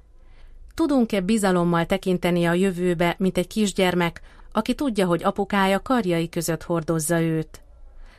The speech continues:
Le tudunk-e ülni az Atya ölébe imádsággal, Isten igéjének meghallgatásával, a szentségekhez járulva? És végül, szorosan ő hozzá, Istenhez kapcsolódva tudunk-e bátorságot önteni másokba,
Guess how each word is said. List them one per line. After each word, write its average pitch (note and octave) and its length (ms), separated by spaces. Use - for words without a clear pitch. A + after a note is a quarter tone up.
Le C#4+ 140
tudunk-e G3 500
ülni G3 360
az E3 140
Atya F#3+ 280
ölébe E3+ 520
imádsággal, E3 1000
Isten A3+ 360
igéjének F3+ 600
meghallgatásával, E3+ 1300
a A3+ 80
szentségekhez E3 800
járulva? D#3+ 640
És - 160
végül, F#3 480
szorosan F3+ 560
ő G#3 140
hozzá, F3+ 560
Istenhez F3 560
kapcsolódva F3+ 680
tudunk-e G3 480
bátorságot F3 840
önteni F3+ 360
másokba, E3+ 680